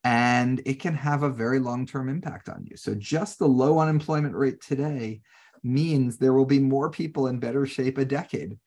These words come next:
um, from now in terms of the labor market. So I think that's the most positive, um, exciting thing. Um, unfortunately, I have to disagree with you a little bit on wages, 'cause wages are up a lot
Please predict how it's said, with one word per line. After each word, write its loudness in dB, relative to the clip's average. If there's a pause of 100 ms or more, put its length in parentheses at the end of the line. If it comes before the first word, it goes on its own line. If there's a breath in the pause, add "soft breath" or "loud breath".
(340 soft breath)
um, 0
from 0
now -4 (260)
in 0
terms -2
of -4
the -2
labor 2
market. -10
So -8
I -2
think -4
that's -2
the -2
most -2
positive, -4 (440)
um, 0
exciting -2
thing. -8 (460 loud breath)
Um, 4
unfortunately, 0
I 0
have -4
to -8
disagree 0
with 4
you 4
a 2
little 2
bit 4
on 0
wages, -2
'cause -6
wages 0
are -2
up -6
a -2
lot -2